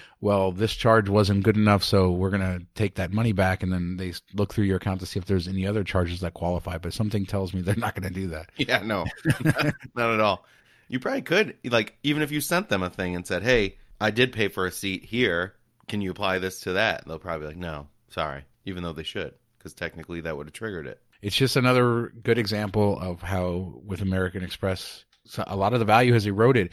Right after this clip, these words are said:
Speaker 1: And what's interesting is for, like, more savvy folks, and not, not, like, necessarily travel hackers, but just people who are sort of into the travel reward space, frequent, you know, business travelers, things like that, who have the Platinum Card,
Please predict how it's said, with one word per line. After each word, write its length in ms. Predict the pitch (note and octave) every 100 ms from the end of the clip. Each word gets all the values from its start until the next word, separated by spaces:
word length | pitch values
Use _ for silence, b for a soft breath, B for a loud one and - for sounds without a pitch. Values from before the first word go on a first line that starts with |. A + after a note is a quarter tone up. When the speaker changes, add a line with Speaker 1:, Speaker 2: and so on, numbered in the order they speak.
| B B
Speaker 1:
And 140 | B2 C#3
what's 180 | D3+
interesting 460 | F3+ A#3 G#3 D#3 B2+
is 420 | A2 A2 G#2+ G2+ - _
for, 280 | - A#2+ A#2
like, 240 | G#2 G2
more 240 | B2+ B2+ B2+
savvy 440 | - A2+ A#2+ B2+
folks, 360 | A#2+ B2 C#3 -
and 80 | C3
not, 320 | D3+ D3+ -
not, 300 | B2 C#3+ C3+
like, 200 | A#2+ G2+
necessarily 600 | A#2 A#2 G#2+ A#2 A#2+ G#2
travel 480 | - G#2 A2+ B2 G#2+
hackers, 580 | G2+ G2 - F2 G2 - b b -
but 100 | B2
just 200 | B2 -
people 260 | C#3 C3
who 220 | G#2+ A#2 A2
are 300 | G2+ F#2+ b b _ -
sort 220 | - A#2
of 120 | G2+
into 220 | G#2+ A2+ G#2
the 160 | G2
travel 340 | - A#2 B2 A2+
reward 400 | A2 G2 G2+ F#2+
space, 500 | - G2 F#2+ - -
frequent, 500 | - A2 - G2 F#2+ - -
you 140 | G2+
know, 80 | F#2
business 400 | E2+ G2+ G#2+ G2+
travelers, 520 | - G2 G2 G2+ F#2+
things 220 | G2+ G#2
like 140 | G2 -
that, 280 | C3 A2+ - -
who 140 | B2
have 260 | F2+ A#2 D3+
the 80 | A2+
Platinum 400 | B2+ D3 D3 G#2
Card, 400 | G2+ F#2+ F#2